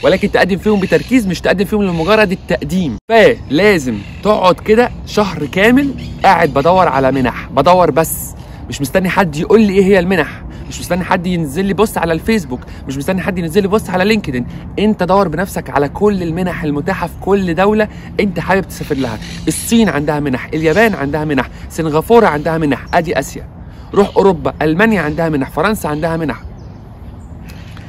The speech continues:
اسبانيا، اسبانيا عندها منح بس مش كتير. آه،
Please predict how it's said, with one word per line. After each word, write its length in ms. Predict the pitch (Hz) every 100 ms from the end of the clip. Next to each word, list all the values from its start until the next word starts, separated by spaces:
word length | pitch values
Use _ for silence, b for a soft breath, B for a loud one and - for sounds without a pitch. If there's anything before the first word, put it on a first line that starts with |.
| B -
اسبانيا، 440 | 143 131 226 190 151
اسبانيا 320 | 131 196 165
عندها 200 | 151 185
منح 160 | 185
بس 200 | 143 143
مش 120 | 135 -
كتير. 260 | - 123 - - B B B B - -
آه، 960 | 147 147 143 135 131 127 123 120 117